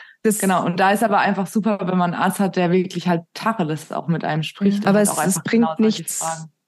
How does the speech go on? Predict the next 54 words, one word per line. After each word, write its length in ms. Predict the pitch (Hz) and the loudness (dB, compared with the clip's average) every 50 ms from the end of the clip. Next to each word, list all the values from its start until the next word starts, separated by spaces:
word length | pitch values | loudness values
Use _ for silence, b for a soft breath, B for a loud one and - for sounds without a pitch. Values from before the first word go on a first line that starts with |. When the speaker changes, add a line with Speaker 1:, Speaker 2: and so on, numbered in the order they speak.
| _ - | _ -4
Speaker 1:
Es 160 | - 202 - | -4 -4 -2
bringt 200 | - 214 214 220 | 2 2 2 4
nichts, 180 | 220 226 208 - | 4 2 2 2
am 100 | 202 196 | 0 0
Anfang 340 | - 202 226 220 254 220 202 | 0 0 0 0 2 0 0
Tacheles 480 | - 196 196 - 196 190 185 190 - | 2 0 0 2 2 2 2 0 0
zu 100 | - - | -2 -2
reden, 260 | 180 190 196 196 202 202 | 0 2 2 2 4 4
wenn, 200 | 196 190 190 185 | 4 4 4 2
wenn 120 | 190 185 | 2 0
keiner 340 | - 190 196 202 208 202 185 | 2 2 2 2 2 2 2
weiß, 340 | 185 185 190 196 - - - | 2 2 2 0 0 -2 -2
äh, 140 | 117 185 175 | 0 0 0
wie 220 | 180 196 202 190 175 | 2 2 2 2 2
wird 200 | 190 208 208 - | 0 0 0 -2
überhaupt 380 | - 180 185 180 185 175 - | 0 2 2 2 2 2 0
eine 80 | 185 175 | -2 0
Therapie 380 | - 185 180 175 170 - - | 0 0 0 0 -2 -2 -4
vertragen 600 | 175 - 180 170 - - 165 170 185 185 190 180 - | -2 -2 -2 -2 -2 -2 -2 0 2 2 2 2 2
oder 380 | - 160 175 - - 170 - - B B B B B | 2 2 2 2 2 0 0 -4 B B B B B
wie 120 | B 202 190 | B -2 0
spricht 300 | - - 214 208 208 - | 0 0 -2 -2 0 0
man 120 | 196 185 | 0 0
auf 120 | 175 185 - | 0 0 0
die 100 | 202 185 - | -2 0 0
Speaker 2:
Ja, 200 | 190 185 180 175 | 2 2 2 2
Speaker 1:
Therapie 200 | 175 180 190 175 | 0 0 0 2
Speaker 2:
das 80 | - | 2
Speaker 1:
an. 140 | 180 202 208 220 | 2 2 2 0
Speaker 2:
absolut 420 | 214 - 202 170 185 190 180 - | 0 -2 -2 0 0 0 0 0
nicht. 100 | 175 185 | 0 0
Speaker 1:
Und 120 | 202 190 | 2 2
das 100 | 208 214 | 2 2
Speaker 2:
Ja, 80 | - - | 2 2
Speaker 1:
sage 280 | 233 208 220 240 - 254 | 2 2 2 2 2 2
ich 80 | 233 | 2
Speaker 2:
klar. 140 | 175 175 214 | 2 0 0
Speaker 1:
auch 60 | 208 | 0
immer, 220 | 196 220 220 214 196 | 2 2 2 2 2
weil 140 | 208 165 | 2 0
ich 140 | 202 196 - | 0 -2 0
werd 200 | 220 220 214 - | 0 -2 0 0
ganz 220 | - 220 226 226 - | -2 -2 -2 -2 -2
oft, 400 | - 214 220 208 - - - 196 | -2 -2 -2 -4 -6 -8 -6 -4
äh, 240 | - 117 127 - - _ _ - - - | -2 -2 -2 -4 -6 _ _ -14 -4 -2
klar 380 | 214 208 208 208 226 220 214 | 0 2 2 2 2 2 2
gefragt, 460 | 208 220 202 208 - 214 214 214 208 | 2 0 -2 0 0 0 0 0 0
„Und 180 | - 220 220 202 | 0 0 2 2
wie 80 | 220 220 | 2 2
lange 240 | 214 202 196 196 | 4 4 4 4
habe 180 | 185 190 190 185 | 2 2 2 2
ich 160 | 180 175 - | 0 -2 -2
noch?“ 260 | 151 147 147 160 - - | -6 -6 -6 -8 -8 -4
Und 380 | - 185 190 190 180 - - | 0 2 4 4 2 0 -2